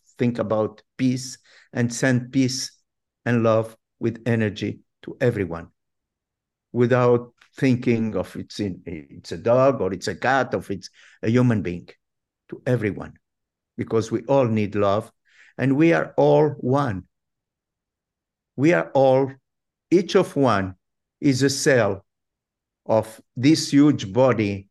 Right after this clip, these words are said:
that is called humanity. And this is what we need to be aware of. I mean,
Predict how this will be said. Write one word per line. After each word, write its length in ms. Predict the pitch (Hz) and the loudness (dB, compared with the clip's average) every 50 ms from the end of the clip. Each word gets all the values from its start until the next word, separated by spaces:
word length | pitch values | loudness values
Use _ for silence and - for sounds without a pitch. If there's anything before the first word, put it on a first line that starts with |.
| _ _ - | _ _ -6
that 180 | 101 98 - | -6 -4 -4
is 160 | 123 110 - | -6 -6 -6
called 240 | - - 120 110 101 | -6 -4 -4 -2 -2
humanity. 640 | 101 98 98 98 98 95 90 87 90 - - - - _ _ _ _ _ _ _ _ _ _ _ _ _ _ _ _ _ _ _ _ _ | -4 -6 -4 -4 -6 -6 -8 -10 -12 -16 -20 -20 -20 _ _ _ _ _ _ _ _ _ _ _ _ _ _ _ _ _ _ _ _ _
And 140 | - 131 143 | -2 0 0
this 180 | 190 190 - | 0 0 -2
is 140 | 160 139 123 | -4 -4 0
what 240 | 123 127 120 127 - | 0 0 0 0 -2
we 100 | 127 123 | -2 0
need 200 | 123 123 123 - | 0 -2 -2 -4
to 80 | 123 | -6
be 140 | 110 107 110 | -4 -2 0
aware 400 | 101 95 98 95 98 92 82 76 | 0 0 0 0 0 -2 -2 -4
of. 200 | 80 80 78 - _ _ _ _ _ _ _ _ _ _ _ _ _ _ _ _ _ _ _ _ | -8 -10 -14 -16 _ _ _ _ _ _ _ _ _ _ _ _ _ _ _ _ _ _ _ _
I 120 | 135 131 139 | -2 0 2
mean, 320 | 143 143 139 135 139 135 | 2 2 0 0 -4 -12